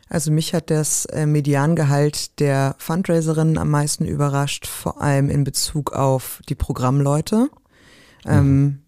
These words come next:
Speaker 1: wir sind ja aus einer Personalberatung, das heißt, wir besetzen super viel Fundraising-Stellen, weil die ja so fachkräftemangelmäßig, ähm, schwierig zu besetzen sind und haben alles, was bei uns landet, eigentlich ziemlich vernünftig bezahlt. Und das fand ich total interessant, weil das so auf den Punkt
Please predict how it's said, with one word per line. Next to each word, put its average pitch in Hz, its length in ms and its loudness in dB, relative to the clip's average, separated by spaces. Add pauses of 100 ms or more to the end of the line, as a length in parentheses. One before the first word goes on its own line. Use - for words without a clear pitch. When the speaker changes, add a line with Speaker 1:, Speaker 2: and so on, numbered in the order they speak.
Speaker 1:
wir 143 120 2
sind 160 120 4
ja 170 60 2
aus 156 80 0
einer 156 80 4
Personalberatung, 151 680 2
das 139 160 -2
heißt, 143 180 -2
wir 135 80 -4
besetzen 139 400 -2
super 151 280 -2
viel 139 180 -2
Fundraising-Stellen, 135 840 0
weil 135 140 2
die 135 120 2
ja 123 140 0
so 117 240 -2
fachkräftemangelmäßig, 127 1400 0
ähm, 127 420 2 (260)
schwierig 143 380 -2
zu 143 100 -4
besetzen 135 380 0
sind 131 280 0 (640)
und 135 480 0 (300)
haben 131 560 0
alles, 139 240 0
was 143 100 -2
bei - 120 -4
uns 160 220 2
landet, 143 340 0
eigentlich 131 260 -2
ziemlich 143 260 0
vernünftig 139 460 -2
bezahlt. 131 460 -4
Und - 100 -4
das 139 140 -6
fand 135 160 -2
ich 123 60 -8
total - 200 -4
interessant, 139 400 -4
weil 131 80 -2
das 135 160 -4
so - 140 -2
auf - 160 -8
den 139 100 -6
Punkt - 500 -4